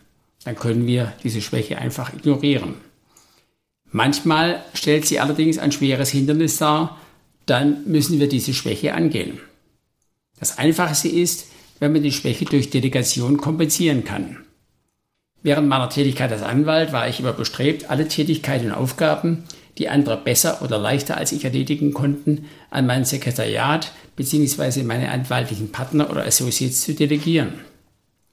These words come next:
Dadurch konnte ich mich auf die für mich wesentlichen und wichtigen Dinge konzentrieren. Auf die Dinge, die ich am besten und vielfach auch nur allein erledigen konnte.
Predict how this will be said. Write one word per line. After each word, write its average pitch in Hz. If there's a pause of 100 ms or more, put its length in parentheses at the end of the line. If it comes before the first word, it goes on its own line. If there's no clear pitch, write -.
(500)
Dadurch 139
konnte 151
ich -
mich 151
auf 120
die 151
für 120
mich 147
wesentlichen 143
und 113
wichtigen 127
Dinge 131
konzentrieren. 147 (640)
Auf -
die 160
Dinge, 151 (260)
die 147
ich 139
am 120
besten 156 (520)
und 151
vielfach 139
auch 107
nur 127
allein 104
erledigen 143
konnte. 87